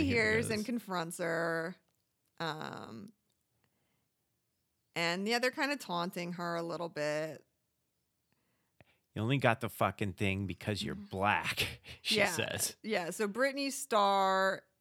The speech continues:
Speaker 2: is really went wrong by saying that. And she, she goes
Speaker 1: <laughs>
Speaker 2: out in the hall to con-, to confront her and is like, "Fuck you, you fucking bitch,"
Speaker 1: They're
Speaker 2: blah, blah,
Speaker 1: about
Speaker 2: blah.
Speaker 1: ready to come to blows.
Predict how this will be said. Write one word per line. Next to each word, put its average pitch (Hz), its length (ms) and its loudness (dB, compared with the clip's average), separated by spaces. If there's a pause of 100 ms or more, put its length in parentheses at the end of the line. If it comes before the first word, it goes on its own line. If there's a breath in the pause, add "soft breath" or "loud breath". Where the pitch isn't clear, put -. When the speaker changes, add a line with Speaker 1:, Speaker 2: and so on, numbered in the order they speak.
(100)
Speaker 2:
is 185 540 -2 (1400)
really 202 1000 0 (580)
went 190 320 -2 (140)
wrong 165 380 0
by 156 140 2
saying 147 400 -2
that. 143 280 -2
And - 100 8
she, 494 580 2 (160)
she 262 40 2
goes 262 200 6
Speaker 1:
<laughs> - 0 -
Speaker 2:
out 214 160 8
in 208 60 -2
the 202 120 4
hall 196 340 2
to 190 80 -2
con-, 196 360 -4 (200)
to 190 300 -2
confront 185 480 -2
her 156 300 0 (420 soft breath)
and 170 160 2
is 170 180 -2
like, 160 240 0
"Fuck 180 320 -2
you, 175 120 -4
you 160 160 -4
fucking 165 380 -8
bitch," 180 400 0
Speaker 1:
They're 123 200 8
Speaker 2:
blah, - 100 0
blah, 98 80 8 (140)
Speaker 1:
about 98 80 4
Speaker 2:
blah. - 80 0
Speaker 1:
ready 92 320 6
to 87 140 0
come 90 260 -4
to 87 60 -2
blows. 50 520 -6